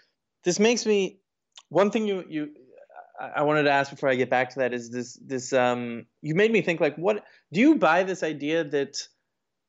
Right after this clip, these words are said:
uh, they write and make every movie individually? Like, Rian Johnson said that J J Abrams had no involvement in Last Jedi and that he handed it off to him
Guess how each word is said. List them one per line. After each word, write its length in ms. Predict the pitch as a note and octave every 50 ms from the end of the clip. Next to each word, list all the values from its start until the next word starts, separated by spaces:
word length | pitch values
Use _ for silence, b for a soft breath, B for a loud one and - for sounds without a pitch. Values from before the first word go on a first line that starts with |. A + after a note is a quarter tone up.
| _
uh, 540 | - B2+ C3 C3 B2+ B2 A#2+ B2 A#2 A#2+ B2 B2 C3+
they 220 | C3+ C#3+ C#3+ C3+
write 420 | B2+ A#2+ C3 C3+ D3 D#3 E3 D#3 D#3
and 260 | C#3+ C#3 C3+ C3 B2+
make 240 | B2+ C3 C#3 C3+ -
every 200 | C#3 C#3 C#3 C#3
movie 360 | C3+ C3+ C3 B2 C3 B2+ A#2+
individually? 680 | B2+ B2 A#2+ A2 A2+ A2 A2 - B2 B2 C3 C3 C3+ C3+
Like, 220 | D3 D#3+ D#3+ D#3
Rian 280 | D#3+ F#3 G#3+ A#3 A#3+ G3+
Johnson 380 | F3+ F3+ F3+ E3+ E3 E3 D3+
said 340 | - - D3+ C3+ C#3 C3+ B2
that 200 | B2+ A#2+ A2+ A2+ _ _ -
J 160 | - C#3 C3+ C3+
J 140 | C3 D3
Abrams 260 | C3+ C3+ C3 C3+ B2 B2+
had 160 | A#2+ A2 G#2+
no 180 | A2+ A#2 B2 D3
involvement 520 | D#3 C3+ A#2+ A2 A2+ A#2 A#2+ A#2+ A2+ -
in 400 | - A2 A2 G#2 G#2+ G#2+ A2 A2+ _ _
Last 320 | - G#2+ G2+ A2 G#2+ - -
Jedi 400 | - G2 F2 F2 F2 F2+ G2 - -
and 160 | - A#2 A#2+
that 80 | A#2 G2+
he 220 | - - C3 A#2+
handed 320 | A#2+ A#2+ A#2+ C#3 D#3 D3+ D3
it 100 | D3+ C#3+
off 240 | - F2 A2 - -
to 60 | B2
him 340 | A2 A2 G2+ F#2+ F#2+ G2+ A2